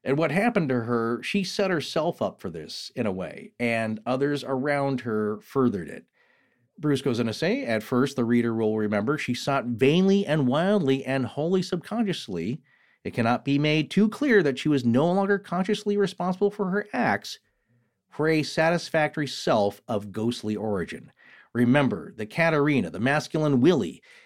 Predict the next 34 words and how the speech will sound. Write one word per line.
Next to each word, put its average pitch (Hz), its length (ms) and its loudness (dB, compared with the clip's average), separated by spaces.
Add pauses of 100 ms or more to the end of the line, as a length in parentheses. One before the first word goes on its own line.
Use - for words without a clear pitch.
(100)
and 123 160 0
the 139 140 -2
other 165 220 2
imaginary 139 480 0
beings 131 420 2
were 120 120 0
tried 160 360 -2
and 156 100 0
rejected 156 500 -2
by 90 140 -6
her, 82 220 -14 (460)
principally, 208 420 2
no 101 200 0
doubt, 87 280 -6
because 123 260 -2
her 117 100 0
thirteen-year-old 110 580 0
imagination 104 680 -2
was 104 220 -4
unequal 117 480 2
to 104 100 -8
the 95 80 -6
task 101 380 -6
of 87 100 -8
investing 107 880 0
them 107 380 2
with 98 140 -4
satisfactory 104 800 -6
attributes. 123 680 -8 (420)
She 135 200 0
couldn't 185 340 6
be 165 280 6
a 123 140 4
sixty-year-old 135 960 0